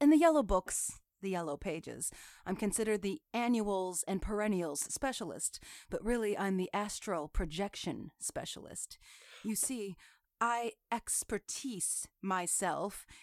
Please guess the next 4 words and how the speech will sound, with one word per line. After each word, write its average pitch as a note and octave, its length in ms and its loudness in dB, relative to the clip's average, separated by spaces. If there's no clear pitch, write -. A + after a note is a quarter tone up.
in A3+ 180 2
astral C4+ 440 0
projecting. G3+ 880 -4
Um, D#3 420 -14